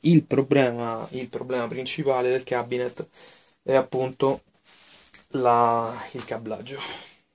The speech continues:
E questo purtroppo è una, una caratteristica di molti modelli Silverstone, perché appunto, eh,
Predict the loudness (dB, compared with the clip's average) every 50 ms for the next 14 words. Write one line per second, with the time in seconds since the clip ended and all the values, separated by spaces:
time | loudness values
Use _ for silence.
0 | -20 -20 -20 -20 -20 -18 -18 -18 -18 -20 -20 -20 -20 -20 -20 -20 _ _ _ -20
1 | -20 -20 _ _ -20 -20 -20 _ -20 -20 -10 -10 -10 -4 0 0 0 0 0 -4
2 | -2 0 0 0 0 -2 -4 -8 -4 -2 -2 -2 -2 -2 -4 -2 0 0 0 -2
3 | -4 -10 -12 -14 -16 -12 -12 -12 -12 -14 -18 _ _ _ _ _ _ _ -20 _
4 | -8 -4 0 0 4 6 6 6 6 6 4 2 2 2 -2 -6 -6 -6 -2 -2
5 | -2 0 0 -2 -2 -4 -4 -4 -2 0 0 0 0 -2 -6 -8 -8 -8 -8 -2
6 | -2 -2 -2 -2 -4 -4 -4 -4 -4 -6 -8 -8 -8 _ -6 -6 -6 -8 -8 -4
7 | -2 -2 -2 -4 -6 -10 _ _ _ _ _ _ _ _ _ _ _ -18 -18 -12
8 | -8 -8 -8 -8 -8 -12 -14 _ _ -18 -16 -16 -14 -16 -16 -18 -20 -20 -20 _